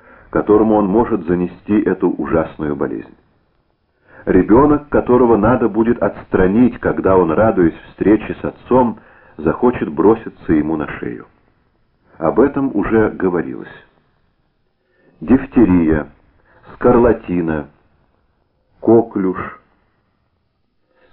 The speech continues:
страшный детский паралич — это всегда одно и то же. Та же опасность не для самого врача, но также и для него.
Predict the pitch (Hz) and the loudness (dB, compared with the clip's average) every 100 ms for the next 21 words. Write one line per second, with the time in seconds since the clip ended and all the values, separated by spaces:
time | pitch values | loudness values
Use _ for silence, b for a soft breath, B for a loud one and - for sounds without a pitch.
0 | - 107 135 135 131 110 117 117 - 98 | -6 0 2 0 0 0 0 -2 -4 -6
1 | - 101 80 73 90 123 - - _ _ | -4 0 0 2 2 0 -4 -20 _ _
2 | _ _ _ _ _ _ _ _ _ _ | _ _ _ _ _ _ _ _ _ _
3 | 95 120 151 - 131 120 151 147 123 147 | -4 0 0 0 -2 2 2 2 0 -2
4 | 147 127 - 82 71 - 60 - _ b | -2 -6 -2 -2 -2 -6 -16 -20 _ b
5 | b b - 147 120 85 78 82 - 143 | b b 0 2 2 -2 -2 -2 -2 -2
6 | 147 - 67 - _ _ _ _ _ _ | -2 -8 -18 -18 _ _ _ _ _ _
7 | _ - 90 76 78 - 87 107 165 165 | _ -4 -4 -2 -4 -4 0 2 4 2
8 | 90 76 - 64 50 _ _ _ b b | 0 -4 -8 -10 -14 _ _ _ b b
9 | b 85 131 - 139 156 - 160 160 107 | b 0 0 2 0 0 -2 -4 -4 -4
10 | 120 85 107 104 87 - 53 | -6 -4 -6 -6 -12 -14 -18